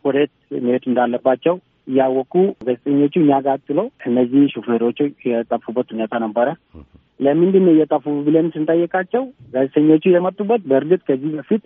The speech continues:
አንድ ባለሀብት ነበር እኛ ጋር። ባለሀብቱ የአካባቢ ደን ጨፍጭፎ ሙሉ በሙሉ ጠቅጠቅ ያለ ደን አወድሞ በወረዳ ደረጃ ደኑ መጨፍጨፉን ከተረጋገጠ በኋላ የተሰጠው መሬት የኢንቨስትመንት መሬት ሆኖ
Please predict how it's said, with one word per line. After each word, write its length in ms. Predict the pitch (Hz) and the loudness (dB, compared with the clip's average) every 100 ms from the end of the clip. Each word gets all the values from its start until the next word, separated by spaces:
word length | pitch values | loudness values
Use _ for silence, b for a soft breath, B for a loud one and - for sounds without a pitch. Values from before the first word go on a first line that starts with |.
| - | -4
አንድ 200 | 139 127 | -4 -4
ባለሀብት 380 | 123 120 135 - | -4 -2 -2 -2
ነበር 260 | 131 127 143 | -4 -2 -2
እኛ 240 | 143 147 143 | -2 -2 -2
ጋር። 160 | 175 240 - 78 67 73 - | -4 -6 -12 -20 -20 -18 -4
ባለሀብቱ 440 | 135 151 156 - 202 208 | -2 0 -2 -2 0 2
የአካባቢ 600 | 156 135 - 143 147 160 | 2 2 0 -2 -2 -2
ደን 220 | 156 160 165 160 - | 0 0 -2 -6 -4
ጨፍጭፎ 360 | 135 - 160 143 208 _ - | -4 -2 0 0 0 _ -2
ሙሉ 180 | 139 180 | 0 2
በሙሉ 320 | 190 175 175 190 214 - - | 2 0 0 -2 -6 -10 -8
ጠቅጠቅ 300 | 202 - 190 | -6 -6 -4
ያለ 220 | 151 139 151 | -4 -2 -2
ደን 200 | 143 160 156 _ 131 | -2 -2 -6 _ -2
አወድሞ 420 | 135 139 143 165 226 - - | -2 -2 -2 0 -2 -4 -6
በወረዳ 480 | 131 127 143 147 180 175 | 0 2 2 2 0 0
ደረጃ 320 | 156 156 165 196 196 - _ 131 | 0 2 2 0 -2 -6 _ -4
ደኑ 220 | 135 147 170 185 - | -2 0 0 -2 -6
መጨፍጨፉን 600 | 135 127 139 - 143 160 | -8 -2 -4 -2 -4 -2
ከተረጋገጠ 580 | 156 139 139 127 127 135 156 | -2 -2 -4 -4 -4 -4 -4
በኋላ 280 | 139 143 170 226 _ 123 | 0 0 0 -4 _ -6
የተሰጠው 540 | 147 208 196 180 208 | -2 0 -2 -2 -4
መሬት 320 | 185 151 180 _ 131 | -4 -2 -2 _ -2
የኢንቨስትመንት 760 | 120 131 127 143 - 135 135 | 0 0 0 -2 0 0 0
መሬት 280 | 131 143 143 | 0 -2 -2
ሆኖ 180 | 131 | -2